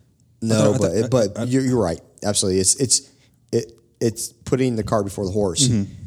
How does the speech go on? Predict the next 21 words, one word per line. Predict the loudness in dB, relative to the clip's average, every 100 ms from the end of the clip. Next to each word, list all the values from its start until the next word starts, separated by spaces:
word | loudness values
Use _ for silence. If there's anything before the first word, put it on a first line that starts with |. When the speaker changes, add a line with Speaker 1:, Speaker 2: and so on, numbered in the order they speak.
| -4
Speaker 2:
She | 0 2
wa-, | 2 0 0
she | 2 4
wants | 2 2
the | 0
handstand | 0 0 0 0 -2
walk, | -4 -6 -8 -18 -20 -10
but | -4 -2
she | 0
can't | 0
even | 0 0
kick | -2 0
up | 0 0
and |
hold | -2 0 0
an | 0 0
inverted | 0 2 0 0
position. | 0 2 2 2 -4
Speaker 1:
Mm-hmm. | -4 -4 -4 -10 _ _ _ _ _ -2
Speaker 2:
Right? | -2 2
So | 4 6 6 2